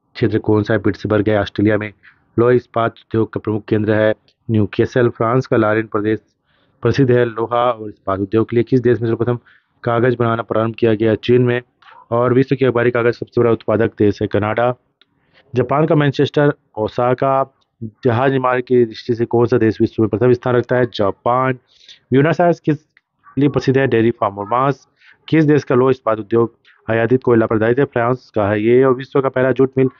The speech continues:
कहाँ स्थापित किया? स्कॉटलैंड में। खबरों में यही,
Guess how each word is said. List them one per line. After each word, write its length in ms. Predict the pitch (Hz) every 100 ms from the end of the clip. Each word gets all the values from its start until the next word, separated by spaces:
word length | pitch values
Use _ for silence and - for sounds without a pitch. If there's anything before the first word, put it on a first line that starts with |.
| _ _ -
कहाँ 180 | 123 131
स्थापित 320 | 139 127 -
किया? 260 | 143 135
स्कॉटलैंड 800 | 123 _ 113 104 101 107 120 135
में। 240 | 139 143 147 _ _ _ _
खबरों 320 | - 151 180 180
में 100 | 170
यही, 380 | 147 156 156